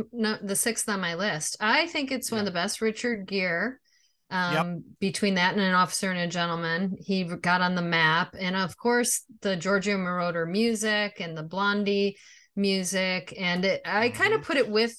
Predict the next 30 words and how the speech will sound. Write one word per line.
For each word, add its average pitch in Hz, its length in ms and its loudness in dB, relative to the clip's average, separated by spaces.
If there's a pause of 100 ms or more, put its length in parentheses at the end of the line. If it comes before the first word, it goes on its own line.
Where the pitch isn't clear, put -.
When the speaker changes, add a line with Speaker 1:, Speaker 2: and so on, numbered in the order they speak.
Speaker 1:
Dress 220 320 -2
to 240 120 -6
Kill, 226 280 -2
that 202 160 -4
there 196 160 -2
were 196 120 -4
sort 202 280 -4
of 202 120 -4
these 190 300 -2
sexual 196 640 -2
thrillers 196 720 -2
kind 208 240 -2
of 202 100 -4
happening 202 760 -2 (360)
in 208 120 -4
Speaker 2:
Yep. 208 80 2
Speaker 1:
that 196 200 2
era. 208 300 4
And 208 140 2
there 220 80 2
were 277 160 0
a 185 120 -6
bunch 226 300 -2
more 196 240 -2
of 175 100 -4
'em 165 180 -6
too. 196 260 -2
And 175 100 -2
I 240 120 0
like 208 280 -2